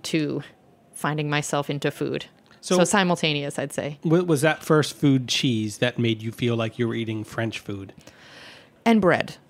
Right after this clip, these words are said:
Speaker 1: Just copious amounts of bread. Um, and unfortunately, I've moved on to better bread, <laughs> far better bread. And I know, you know, what is and isn't good. Um, I can't say I have baguette very often. That's sort of like the bottom of my, of the hierarchy of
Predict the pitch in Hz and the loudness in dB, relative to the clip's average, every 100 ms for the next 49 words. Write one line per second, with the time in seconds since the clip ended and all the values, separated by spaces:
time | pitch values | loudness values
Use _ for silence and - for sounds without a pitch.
0 | - 196 - - - 220 220 226 196 185 | -6 -6 -4 -4 4 6 6 6 4 2
1 | 175 160 156 147 143 147 - - - 165 | 0 0 -2 -6 -4 -4 -4 -6 0 2
2 | 156 156 - - 180 170 - 185 - 226 | 2 0 -2 0 0 0 -2 0 2 2
3 | 233 190 170 185 180 180 170 165 143 214 | 2 2 4 2 0 0 0 0 2 2
4 | 240 98 76 214 - - 381 - - - | 2 2 2 2 0 2 2 2 -14 -16
5 | - 202 220 190 143 147 131 147 151 143 | -2 2 4 4 0 0 0 0 -2 -2
6 | 147 147 147 - - 170 127 139 151 139 | 0 0 -2 -10 -6 -4 -4 -2 0 0
7 | 160 160 147 147 151 143 - 139 143 170 | 0 0 -2 -4 -4 -6 -2 0 0 -2
8 | - 156 151 147 143 - - - - - | -6 -6 -4 -4 -8 -16 -20 -20 -20 -20
9 | _ - 151 - 180 - 175 160 156 151 | _ -14 -10 -2 -2 0 0 0 -2 -2
10 | 151 151 180 - 160 151 139 156 196 196 | -2 0 -2 0 0 2 2 0 -2 -2
11 | 151 - - - - - - - 151 156 | -4 -10 -14 -16 -20 -20 -12 -8 -6 -6
12 | - 147 143 131 143 143 147 147 135 139 | -6 -6 -2 0 0 -2 -4 -2 0 0
13 | 143 - - - 190 151 - 180 - 202 | -2 -10 -18 -8 -4 -4 -2 -2 2 4
14 | 190 185 180 180 185 180 160 156 151 | 4 4 2 2 2 4 2 2 0